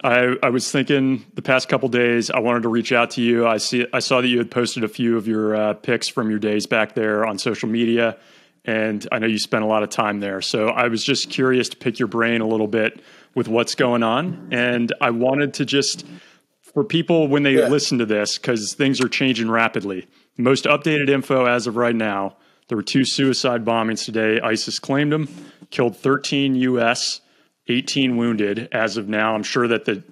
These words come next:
Speaker 1: the numbers will change drastically as they do, um, as time goes on from an attack, but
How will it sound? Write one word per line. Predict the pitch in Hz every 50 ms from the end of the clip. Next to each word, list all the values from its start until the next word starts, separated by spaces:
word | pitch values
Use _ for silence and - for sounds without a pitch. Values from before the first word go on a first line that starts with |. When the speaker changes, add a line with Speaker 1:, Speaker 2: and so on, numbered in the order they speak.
| - -
Speaker 1:
the | 107 107 104
numbers | 107 113 110 107 110 104 -
will | 110 104
change | - - - 113 110 110 107 107 101 - -
drastically | - 117 113 110 107 - - 113 - 123 120 117 110
as | 107 104
they | 117 110 104
do, | 104 107 104 107 107 101 - - - - - - - - - -
um, | - 113 98 98 107
as | 101 98 -
time | - 131 117 107
goes | 107 107 104 98
on | 107 104 107 101
from | 92 - 104
an | 104
attack, | 101 95 - - 135 139 139 135 - -
but | - 123 113 107 -